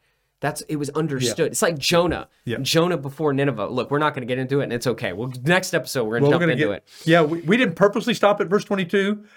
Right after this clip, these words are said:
Speaker 2: but verse twenty-two is gonna take us a while.
Speaker 1: There, th-, that's right. So, but think about Jonah for a second. God says to Jonah, right, "Go to Nineveh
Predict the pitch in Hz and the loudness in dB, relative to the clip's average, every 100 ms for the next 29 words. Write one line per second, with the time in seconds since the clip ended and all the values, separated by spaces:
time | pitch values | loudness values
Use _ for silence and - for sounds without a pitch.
0 | _ _ 151 139 196 190 170 170 160 147 | _ _ -2 2 2 2 0 2 2 0
1 | 139 123 - 104 95 - 135 156 147 147 | 0 -2 -4 -8 -8 -4 -2 0 -2 -12
2 | 127 127 147 143 147 143 98 - _ _ | -12 -4 -2 -2 0 -2 -2 -6 _ _
3 | _ - 156 147 170 - 240 240 220 147 | _ -2 -2 0 -2 0 0 2 0 2
4 | 160 147 131 131 - 101 113 - _ _ | 2 0 -2 -6 -6 -8 -10 -16 _ _
5 | _ _ _ _ - 170 196 208 214 175 | _ _ _ _ -2 4 4 4 2 0
6 | 143 135 160 127 65 - _ 120 123 127 | -2 -2 0 0 -6 -14 _ -2 -2 -2
7 | - _ _ 127 165 214 247 202 147 117 | -6 _ _ 0 6 8 8 4 2 0
8 | 123 | -4